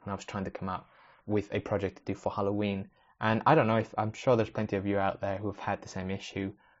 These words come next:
uh, when starting a new project, and that's finding the motivation. You've got the inspiration, you've got the, uh, uh, the idea of what you wanna create, and you know what you wanna do, and you're looking forward to it, and you wanna get on with it.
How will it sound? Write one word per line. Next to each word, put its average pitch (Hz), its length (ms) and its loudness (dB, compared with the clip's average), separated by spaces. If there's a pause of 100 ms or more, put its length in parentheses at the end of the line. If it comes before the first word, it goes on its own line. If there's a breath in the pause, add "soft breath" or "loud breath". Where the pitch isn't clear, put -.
(100)
uh, 92 180 2
when 98 140 2
starting 107 240 -2
a 98 60 -2
new 98 100 0
project, 101 400 0
and 98 80 -2
that's 104 160 -2
finding 110 300 0
the 104 80 -2
motivation. 104 640 0
You've - 180 -4
got - 380 10
the 127 60 2
inspiration, 110 640 0
you've 101 200 -2
got 110 300 4
the, 101 240 0
uh, 98 120 -6 (760 loud breath)
uh, 101 160 6
the 107 180 4
idea 110 320 8
of 104 120 4
what 110 140 6
you 107 80 -2
wanna 110 240 0
create, 110 520 4
and 98 100 -4
you 98 100 -2
know 131 140 6
what 135 160 8
you 117 80 2
wanna 107 200 4
do, 110 400 6
and 98 140 0
you're 104 120 0
looking 143 180 2
forward 110 380 6
to 110 180 2
it, 104 60 4
and 98 100 -2
you 98 60 -2
wanna 135 180 0
get 110 180 0
on 110 160 2
with 107 140 2
it. 104 240 0